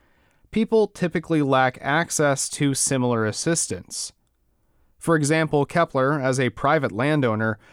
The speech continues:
could not obtain state or federal funds to cover costs of mitigation. The City of Madison and the D N R were able to apply for a federal brownfield grant,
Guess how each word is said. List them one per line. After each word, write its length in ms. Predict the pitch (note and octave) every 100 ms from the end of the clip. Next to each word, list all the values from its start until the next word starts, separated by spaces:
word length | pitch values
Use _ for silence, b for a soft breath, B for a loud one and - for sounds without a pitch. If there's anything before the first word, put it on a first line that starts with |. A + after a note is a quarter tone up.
| b -
could 180 | E3
not 220 | D#3 F3+ G#3+
obtain 640 | D#3 - D3+ C3 B2+ C3+
state 500 | - - E3 G3 - -
or 200 | C3+ C3
federal 460 | - F#3 D#3+ B2+
funds 560 | - - E3 D#3+ D#3 -
to 200 | - D3
cover 500 | - F#3+ F#3+ F#3+ F3
costs 680 | - D3+ C3 C3 - - -
of 160 | C#3 B2
mitigation. 640 | B2 A#2 C#3 D#3+ - E2 _ _ _ _ _ _ _ _ _ _
The 100 | C#3+
City 260 | C3 D3+ C#3
of 80 | A#2+
Madison 640 | C3+ C3+ C3 C#3+ D#3 F3 -
and 360 | B2+ C#3 C#3
the 160 | B2 B2+
D 200 | B2 D3+
N 160 | C3 D3
R 340 | F3 B2 B2 B B
were 160 | D#3+ D#3+
able 220 | F#3+ F#3+
to 140 | - D#3
apply 500 | - - F#3+ E3+ E3
for 220 | E3 D3
a 160 | D#3
federal 560 | C#3+ - G3 E3+ C#3+ C3
brownfield 880 | C3 C#3 D3+ F3+ F3 - C3+ B2+ C3
grant, 500 | D3 F3+ D3 -